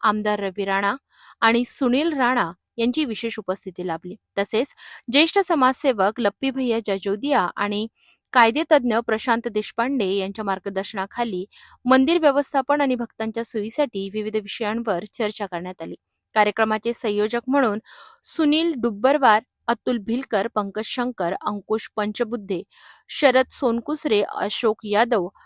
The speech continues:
मनोज पंकज जाधव आणि बाळासाहेब भरणे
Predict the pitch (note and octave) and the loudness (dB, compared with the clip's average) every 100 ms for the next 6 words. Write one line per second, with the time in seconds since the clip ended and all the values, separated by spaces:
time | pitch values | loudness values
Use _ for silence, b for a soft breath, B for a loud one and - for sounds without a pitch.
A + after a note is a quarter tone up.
0 | b A#3+ B3 C4 C4+ - A#3 A3+ A#3+ - | b 2 4 4 2 2 2 0 -4 0
1 | A#3+ A3+ A#3+ G#3+ - G3+ G3 G3 - b | 4 4 4 0 0 -2 -4 -8 -12 b
2 | b b G#3+ A3 A3+ - C#4+ C#4 G#3 G#3+ | b b 6 6 6 2 0 0 -2 0
3 | C#4 C4+ F#3 | 2 2 0